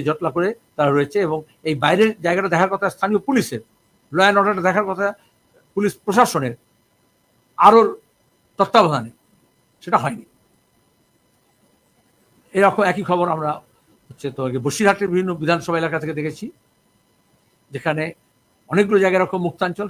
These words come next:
সন্দেশখালীর মতো, মিনাখা এবং অন্যত্র আরও স্পেসিফিক সেখানকার প্রত্যেকটা জায়গায় জেলা কমিটি এবং ক্যান্ডিডেট তারা স্পেসিফিকগুলো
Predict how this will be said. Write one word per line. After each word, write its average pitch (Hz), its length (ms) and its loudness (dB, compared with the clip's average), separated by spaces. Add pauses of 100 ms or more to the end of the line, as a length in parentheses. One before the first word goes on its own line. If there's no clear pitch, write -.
সন্দেশখালীর 156 540 -4
মতো, 151 160 -2 (1040)
মিনাখা 160 340 -2 (100)
এবং 151 180 -4
অন্যত্র 156 280 -8 (300)
আরও 156 200 0
স্পেসিফিক 160 340 -4 (340)
সেখানকার 156 360 -4 (120)
প্রত্যেকটা - 400 -8
জায়গায় 156 240 -2
জেলা 151 200 0
কমিটি 156 320 -4
এবং 156 160 -6
ক্যান্ডিডেট 147 340 -6
তারা 147 140 -6 (340)
স্পেসিফিকগুলো 160 800 -8